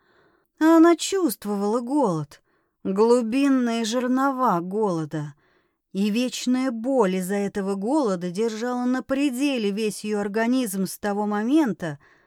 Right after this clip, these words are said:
как несколько месяцев назад она вошла на кухню — и увидела, как он шутил с Клементиной.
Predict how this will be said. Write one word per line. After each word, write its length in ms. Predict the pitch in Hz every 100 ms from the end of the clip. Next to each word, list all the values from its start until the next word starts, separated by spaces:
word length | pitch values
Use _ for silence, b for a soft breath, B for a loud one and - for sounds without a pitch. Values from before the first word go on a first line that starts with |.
| b b
как 240 | - 208 233
несколько 640 | 240 247 - 233 220 233
месяцев 580 | 233 233 220 196 220 202
назад 460 | 220 220 226 247 226
она 240 | 208 208
вошла 380 | 214 - 220 202
на 160 | 196
кухню — 640 | 196 302 302 - 185 165 - _ _ _ -
и 140 | 320
увидела, 580 | 311 285 311 277 269 262
как 220 | 247 254
он 180 | 262 247
шутил 500 | - 262 220 269 262
с 120 | -
Клементиной. 1200 | - 240 240 240 240 - - 190 151 156 156 -